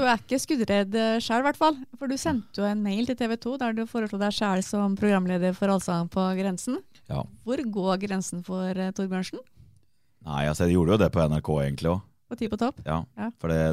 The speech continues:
Speaker 2: de spurte om jeg skulle være deltaker, så lanserte jeg meg selv som programleder i stedet.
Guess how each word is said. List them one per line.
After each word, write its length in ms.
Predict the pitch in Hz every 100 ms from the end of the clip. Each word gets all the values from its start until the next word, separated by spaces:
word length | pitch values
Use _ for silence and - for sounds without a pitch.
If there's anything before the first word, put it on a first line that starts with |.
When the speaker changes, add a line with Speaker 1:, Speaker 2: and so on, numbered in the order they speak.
| 78
Speaker 2:
de 80 | 78
spurte 300 | - 82 78
om 60 | 76 78
jeg 220 | 76 78 76
skulle 140 | 78
være 80 | 85
deltaker, 440 | 85 64 67 90 92 _
så 120 | - 82
lanserte 320 | 78 80 73
jeg 80 | 82
meg 120 | 78
selv 160 | 82 73
som 120 | 73
programleder 460 | 78 76 71 71 71
i 60 |
stedet. 240 | 71 73